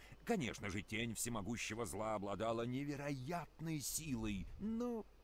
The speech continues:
свет представлял для неё некоторую трудность, поэтому фонарей точно стоило избегать.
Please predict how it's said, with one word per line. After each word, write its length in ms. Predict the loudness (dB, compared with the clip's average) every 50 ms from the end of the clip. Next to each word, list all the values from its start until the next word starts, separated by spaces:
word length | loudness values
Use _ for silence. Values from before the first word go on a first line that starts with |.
| -20 -20 -20 -20 -12 -4
свет 380 | 0 2 2 4 4 2 0 0
представлял 600 | -2 -4 -4 -4 -2 0 0 2 4 4 4 2
для 180 | 2 0 0 0
неё 220 | 2 2 2 2
некоторую 400 | 2 0 -2 -4 -4 -2 -2 -2
трудность, 960 | -2 -4 -4 -4 -4 -4 -4 -6 -6 -6 -6 -6 -6 -8 -8 -10 -12 -14 -14 -14 -8 -4
поэтому 440 | -2 -2 -2 -2 -4 -6 -8 -8
фонарей 580 | -4 0 0 0 2 0 -2 -2 -2 -2 -4 -4 -2
точно 380 | -4 -2 -2 -2 -4 -4 -4
стоило 380 | -4 -4 -6 -6 -6 -4 -2 -2
избегать. 480 | -2 -2 -4 -6 -6 -8 -14 -16 -18